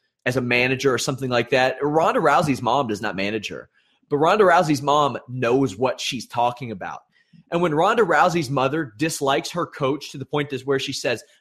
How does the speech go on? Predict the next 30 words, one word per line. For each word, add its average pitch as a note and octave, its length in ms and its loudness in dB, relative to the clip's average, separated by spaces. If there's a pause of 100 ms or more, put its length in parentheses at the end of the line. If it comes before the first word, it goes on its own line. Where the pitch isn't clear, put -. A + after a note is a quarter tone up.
"I D3+ 120 2
would F3 160 4
run D3 300 2
him D3+ 260 -4
over D3+ 320 0
with C#3 160 -4
a A#2 60 -4
car C#3+ 500 0
if - 140 -4
I G#2+ 100 2
could," F#3+ 420 -4 (360)
well, A#3 400 2
you A3 260 0
know, F3+ 400 2
a B3+ 60 -2
mother's G3 380 2
intuition C3 640 0
sometimes A#2 600 -4
is F#2 160 -10
right. F#2+ 300 -4 (1600)
This F3+ 300 4
guy C3 580 2 (1160)
didn't F3 240 2
help D#3+ 240 -2
her D#3 160 -2
a B2+ 80 0
lick. B2 320 -4
She G#3+ 220 -4
has E3+ 120 -2
regressed. C3 640 -2